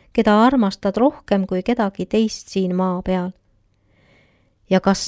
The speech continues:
needki sõnad poleks mitte üks osa inimest ümbritsevast ebakindlusetusest, sest nende vastu võib veenvalt vaielda? "Marta,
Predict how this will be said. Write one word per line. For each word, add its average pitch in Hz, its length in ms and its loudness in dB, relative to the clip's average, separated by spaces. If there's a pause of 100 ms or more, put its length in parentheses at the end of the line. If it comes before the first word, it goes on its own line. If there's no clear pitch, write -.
needki 196 480 0
sõnad 226 400 0
poleks 208 400 -4
mitte 214 400 -2
üks - 280 -8
osa 233 280 2
inimest 202 680 -2
ümbritsevast 196 920 -2 (200)
ebakindlusetusest, 175 1500 -4 (520)
sest - 300 -2
nende 254 320 4
vastu 202 400 -4 (320)
võib 208 320 2
veenvalt 190 560 0
vaielda? 170 560 -4 (2000)
"Marta, 185 600 -4